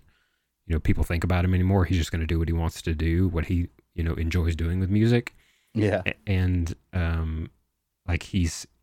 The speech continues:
Speaker 1: he's had songs, like, one of the most popular songs they've done is a song called Zombified, which talks
Speaker 2: Really?
Speaker 1: about, talks about cancel culture and about, like, the,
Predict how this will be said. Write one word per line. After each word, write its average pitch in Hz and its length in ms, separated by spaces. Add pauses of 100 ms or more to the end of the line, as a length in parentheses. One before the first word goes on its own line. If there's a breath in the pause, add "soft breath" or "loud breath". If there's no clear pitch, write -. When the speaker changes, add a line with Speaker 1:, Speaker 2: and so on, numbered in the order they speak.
(120)
Speaker 1:
he's - 240
had 101 280
songs, 90 520
like, 85 240
one 104 200
of 85 80
the 82 180 (100)
most 90 240
popular 90 260
songs 87 240
they've 82 260
done 101 260
is 78 140
a 85 40
song 82 200
called 78 220
Zombified, 78 840 (760 soft breath)
which - 380 (160)
talks 95 380
Speaker 2:
Really? 95 80
Speaker 1:
about, 87 280 (500)
talks 95 260
about 87 240
cancel 85 320
culture 80 640
and 82 400
about, 87 320
like, 80 220
the, 87 440